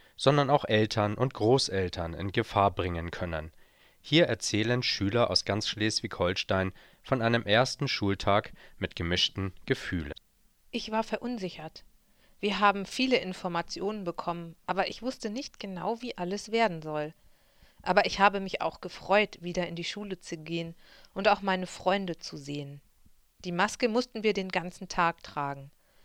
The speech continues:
Speaker 2: Das war nicht so toll, weil ich davon Kopfschmerzen bekommen habe und mich nicht richtig konzentrieren konnte. Wegen der Maske habe ich auch weniger mit den anderen geredet.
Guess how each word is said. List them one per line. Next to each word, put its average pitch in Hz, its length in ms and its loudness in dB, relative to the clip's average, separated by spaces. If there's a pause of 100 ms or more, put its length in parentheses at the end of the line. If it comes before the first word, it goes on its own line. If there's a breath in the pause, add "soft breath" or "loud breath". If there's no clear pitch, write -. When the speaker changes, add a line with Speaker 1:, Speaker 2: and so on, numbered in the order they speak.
(140)
Speaker 2:
Das 220 180 6
war 220 100 6
nicht 240 220 -4
so - 80 -8
toll, 175 540 0
weil 180 180 2
ich - 100 -6
davon 175 300 -2
Kopfschmerzen - 720 0
bekommen 175 480 -2
habe 185 300 2
und 185 180 -6
mich 180 180 -8
nicht - 260 -8
richtig 196 360 -8
konzentrieren 196 760 -6
konnte. 160 440 -8 (680)
Wegen 214 180 4
der 190 120 4
Maske 220 380 2
habe 220 220 4
ich - 220 -6
auch 185 160 -6
weniger 196 340 2
mit 170 160 -2
den 170 140 -4
anderen 156 480 -4
geredet. 147 540 -8